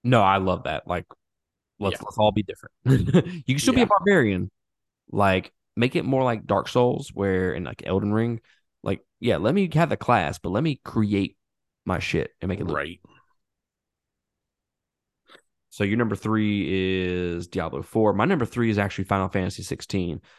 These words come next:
Speaker 1: So
Speaker 2: Ooh.
Speaker 1: we've already talked about that a little bit. That comes out.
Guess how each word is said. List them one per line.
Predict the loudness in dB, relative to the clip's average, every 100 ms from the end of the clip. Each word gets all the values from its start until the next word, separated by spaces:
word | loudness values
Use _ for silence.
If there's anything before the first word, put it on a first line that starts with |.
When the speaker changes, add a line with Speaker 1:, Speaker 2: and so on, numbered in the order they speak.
| _ _ _
Speaker 1:
So | -8 -2 -2 -2 -4 -10
Speaker 2:
Ooh. | -20 _ _
Speaker 1:
we've | -4
already | -2 0
talked | -2 -2
about | -4
that | -4
a | -2
little | -2
bit. | 2 2 2
That | 0
comes | -6 -4 -2
out. | -2 -4